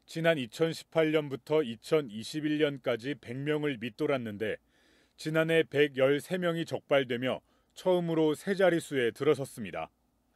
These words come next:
마약류 오남용 폐해에 대한 인식도는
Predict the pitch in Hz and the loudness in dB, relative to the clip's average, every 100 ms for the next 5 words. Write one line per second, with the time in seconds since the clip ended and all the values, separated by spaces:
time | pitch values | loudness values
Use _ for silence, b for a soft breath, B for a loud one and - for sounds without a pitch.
0 | _ _ _ _ 123 143 165 175 180 120 | _ _ _ _ 2 4 4 2 0 0
1 | 139 165 175 175 175 170 - 185 180 175 | 0 2 2 0 -2 -4 -4 0 4 4
2 | 165 151 156 110 113 151 - 139 131 143 | 4 4 4 0 -6 -8 -6 -4 -2 -4